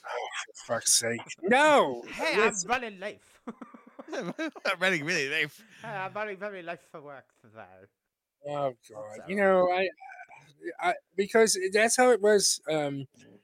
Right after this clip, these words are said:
Speaker 1: that's how he was, uh, introduced in Space Camp when he was in that movie,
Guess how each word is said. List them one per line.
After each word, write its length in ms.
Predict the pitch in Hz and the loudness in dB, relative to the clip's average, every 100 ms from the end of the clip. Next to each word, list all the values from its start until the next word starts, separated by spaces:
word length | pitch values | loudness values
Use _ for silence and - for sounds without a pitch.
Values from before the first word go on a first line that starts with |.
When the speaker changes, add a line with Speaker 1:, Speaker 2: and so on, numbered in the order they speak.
| _ _ | _ _
Speaker 1:
that's 260 | 190 190 - - - | -2 -2 -2 -6 -6
how 140 | 180 170 175 | -2 -2 -2
he 140 | 170 | -2
was, 300 | 143 139 131 | -2 -2 -2
uh, 140 | 135 127 | -2 -2
introduced 640 | 151 151 139 143 135 - | -4 -6 -4 -4 -4 -6
in 100 | 131 | -4
Space 400 | 120 - 214 196 | -2 0 0 0
Camp 300 | - 127 101 _ | -2 -8 -12 _
when 160 | 139 131 | -10 -6
he 120 | 151 | -4
was 160 | 143 135 | -4 -4
in 140 | 143 | -2
that 200 | 151 160 | -2 -2
movie, 160 | 123 | -6